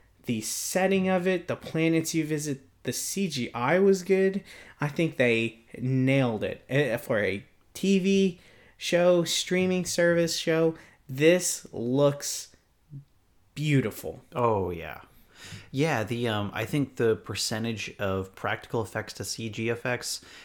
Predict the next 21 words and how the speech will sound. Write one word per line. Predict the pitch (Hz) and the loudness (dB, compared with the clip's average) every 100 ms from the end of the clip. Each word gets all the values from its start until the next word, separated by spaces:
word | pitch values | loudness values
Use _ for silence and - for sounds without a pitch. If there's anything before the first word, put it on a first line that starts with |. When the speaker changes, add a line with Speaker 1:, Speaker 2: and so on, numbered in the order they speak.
| - _ | -20 _
Speaker 2:
uh, | - 98 98 | -6 -2 -2
is | 95 | -4
probably | - - 135 139 123 | -14 -6 -2 -2 -2
pretty | - 131 123 | -4 -4 -4
similar | - 113 113 107 | -4 -4 -4 -6
to | - | -4
what | 107 101 | -6 -6
the | 107 | -6
original | 107 101 104 95 | -4 -4 -2 -6
trilogy | 95 117 110 - 95 | -4 -2 -2 -4 -8
had, | 95 76 - - _ _ - | -6 -6 -8 -12 _ _ -10
where | 117 107 98 95 | -4 -2 -2 -2
Speaker 1:
Mm-hmm. | - | -4
Speaker 2:
so | 131 147 139 143 | 0 2 4 4
much | 131 120 113 110 | 2 0 -4 -6
of | 98 | -8
it | - | -8
felt | - 107 - | -8 -6 -6
real | 113 113 110 113 107 104 | -6 -4 -2 -2 -2 -4
and | - 98 | -6 -8
tangible | - 117 110 101 98 98 | -8 -8 -8 -4 -2 -2